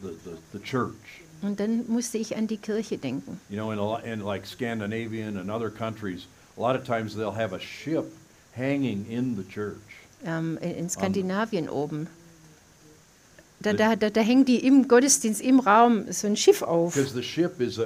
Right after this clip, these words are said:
Speaker 1: is a, is a symbol of the church.
Speaker 2: Denn für sie ist das Schiff ein Symbol der Gemeinde.
Speaker 1: You know, it's like the church, the church was saved, Noah and his three sons and, and their wives.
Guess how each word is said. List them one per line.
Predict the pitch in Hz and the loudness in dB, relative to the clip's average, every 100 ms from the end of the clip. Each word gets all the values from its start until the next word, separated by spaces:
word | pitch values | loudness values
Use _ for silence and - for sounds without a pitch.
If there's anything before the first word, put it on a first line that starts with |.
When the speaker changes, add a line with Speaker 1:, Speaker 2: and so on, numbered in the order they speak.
| 110 | -4
Speaker 1:
is | 107 95 | -8 -6
a, | 90 90 98 | -8 -8 -10
is | 92 | -10
a | |
symbol | 92 - 156 135 98 | -8 -4 -4 -2 -4
of | 95 92 | -4 -8
the | |
church. | 92 139 135 98 - - - - - 190 | -10 -10 -10 -10 -16 -20 -16 -14 -6 0
Speaker 2:
Denn | 220 208 202 - | 2 2 -2 -6
für | - | -6
sie | 208 - 247 | -4 0 2
ist | 233 233 | 0 0
das | 214 - | -2 -2
Schiff | - 262 262 | -2 -2 -2
ein | 214 | -4
Symbol | - 214 202 214 240 240 | -2 -2 0 2 2 2
der | 196 | 0
Gemeinde. | 190 185 196 202 - 185 - _ _ - | -2 -2 -2 -4 -8 -12 -18 _ _ -12
Speaker 1:
You | 101 | -8
know, | 104 110 | -6 -6
it's | 107 113 | -6 -6
like | 107 104 | -6 -6
the | 101 | -12
church, | - 120 127 131 - - - - - _ _ _ - - - | -4 -2 -2 -6 -14 -14 -18 -20 -20 _ _ _ -20 -20 -14
the | 101 | -12
church | - 151 143 123 | -4 -4 -2 -2
was | 120 | -2
saved, | - 143 147 127 101 101 - _ _ _ _ _ _ - | -2 -2 -2 -2 -6 -12 -18 _ _ _ _ _ _ -6
Noah | 113 135 127 113 | 0 2 2 -2
and | 113 | -4
his | 113 113 - - - | -4 -6 -10 -18 -10
three | 123 117 | -6 -6
sons | 117 127 123 104 | -4 -4 -2 -4
and, | 104 104 104 107 | -6 -8 -10 -10
and | 107 | -8
their | 107 | -4
wives. | 110 120 98 78 | -2 -2 -4 -10